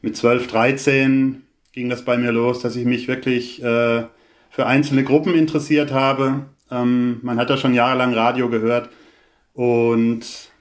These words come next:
da auch schon einiges mitbekommen, aber dann musste natürlich auch mal Platten her, also Schallplatten tatsächlich.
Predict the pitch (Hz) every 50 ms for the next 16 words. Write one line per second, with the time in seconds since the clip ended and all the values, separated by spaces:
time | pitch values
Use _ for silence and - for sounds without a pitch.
0 | _ _ - 117 113 113 120 120 - 127 123 117 120 123 120 120 123 131 139 147
1 | 147 147 139 - 135 131 127 131 127 127 131 120 113 113 117 113 113 110 107 110
2 | 110 113 110 110 - - _ _ _ _ _ _ _ _ _ _ _ _ _ -
3 | - - - _ _ _ _ _ _ _ - 113 120 120 - - 127 123 120 120
4 | 123 123 120 123 120 120 120 123 120 123 120 120 120 117 113 113 113 113 110 -
5 | - - _ _ - _ _ _ - 120 123 - - 147 123 127 131 131 135 139
6 | 139 120 110 110 110 - 110 117 131 131 - 123 123 - 143 139 135 - 123 -
7 | 131 135 135 - 135 135 135 - -